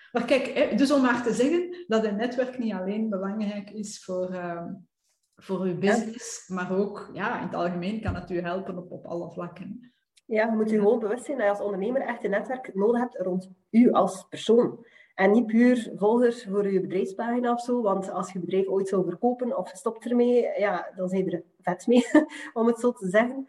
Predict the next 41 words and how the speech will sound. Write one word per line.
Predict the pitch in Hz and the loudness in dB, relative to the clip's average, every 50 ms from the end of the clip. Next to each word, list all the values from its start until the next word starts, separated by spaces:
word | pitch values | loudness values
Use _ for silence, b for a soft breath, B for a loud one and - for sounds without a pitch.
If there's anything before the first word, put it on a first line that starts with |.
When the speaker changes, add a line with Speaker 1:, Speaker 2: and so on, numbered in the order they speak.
| B B B B B B _ | B B B B B B _
Speaker 2:
Ehm, | _ 180 196 196 190 185 190 190 185 185 180 180 180 180 - | _ 2 4 6 6 6 6 6 6 4 4 2 2 0 -4
voor | - 180 208 202 | -4 -2 0 0
mij | 190 190 196 202 | 2 4 4 4
ook, | 240 269 - - | 2 2 -2 -2
hè. | 277 | -2
Ik | 277 - 220 214 | -2 -2 -2 -2
heb | 226 202 202 202 | -4 -4 -4 -2
al | 196 190 196 | -2 -2 0
heel | 190 214 226 233 | 0 2 0 0
veel | 226 220 214 202 202 202 202 - | 0 0 0 0 0 0 -2 -4
stappen | - - 220 220 214 202 | -4 -4 -4 -4 -4 -6
gezet | 185 185 185 202 226 - | -6 -2 0 0 -2 -2
de | 277 233 | -6 -8
voorbije | 240 240 196 220 233 233 226 | -8 -6 -6 -2 -2 0 0
jaren | 214 214 226 240 247 247 240 226 190 | 2 2 2 2 0 0 -2 -4 -4
die, | 185 202 202 202 196 196 175 175 190 - | -4 -6 -4 -4 -2 -2 -4 -4 -6 -8
eh, | - 175 170 170 170 170 165 160 - - _ _ _ _ _ _ _ | -6 -4 -4 -2 -2 -2 -2 -4 -4 -6 _ _ _ _ _ _ _
groot | - - - 185 180 185 185 - | -18 -4 0 2 2 2 2 0
waren, | - 277 277 302 302 311 277 | -2 -2 -2 0 -2 -2 -2
hè. | 269 - 254 269 247 | -2 -2 -2 -2 0
Dus | 185 185 185 185 - - - | 0 -2 -4 -4 -8 -12 -14
ik | - - - - | -16 -16 -16 -4
ga | - 180 175 170 | 0 0 0 0
van, | 175 170 170 170 - B B B B B B | 0 -2 -2 -2 -4 B B B B B B
allee, | - 190 - | 2 2 2
als | - 185 180 | 2 0 -2
on-, | 196 196 190 - - | -4 -4 -4 -6 -4
werknemer | - 180 180 - - 202 208 214 202 - - - | -4 -4 -4 0 4 4 6 6 6 4 2 2
heb | 190 180 | 0 0
ik | 175 | 0
dan | 185 175 175 | 0 2 2
die | 170 165 | 2 0
netwerkorganisatie | 165 170 185 - 220 214 - 247 240 240 233 226 233 233 233 226 240 240 - - | 0 -2 -2 -4 -4 -4 -2 0 0 2 2 2 2 2 0 0 -2 -2 -2 -4
opgericht. | - 233 - - 262 254 277 277 269 - - - b b b b b b b b _ _ _ | -4 -4 -4 -4 -2 -2 -2 -4 -4 -10 -20 -20 b b b b b b b b _ _ _
Eh, | - 185 185 185 180 175 175 175 175 185 | 0 2 4 4 4 4 2 0 -2 0
doordat | 196 190 185 190 190 190 | 0 0 2 0 0 -2
ik | - - | -2 0
al | 185 180 170 | 0 0 0
een | 175 185 | 0 -2
netwerk | 185 185 - - 180 175 - | -2 -2 -4 -6 -10 -10 -8
had | - 208 247 262 - - - - _ | -4 -4 -4 -4 -4 -12 -18 -20 _